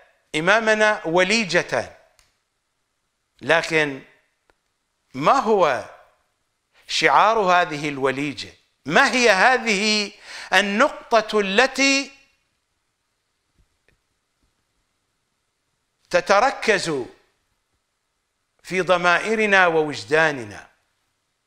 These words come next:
عنوان وليجتنا، عنوان وليجتنا فاطمة، وشعارنا يا زهراء.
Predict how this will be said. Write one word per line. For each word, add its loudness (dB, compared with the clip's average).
عنوان 4
وليجتنا، 0
عنوان 0
وليجتنا 0
فاطمة، -2
وشعارنا 0
يا 0
زهراء. -2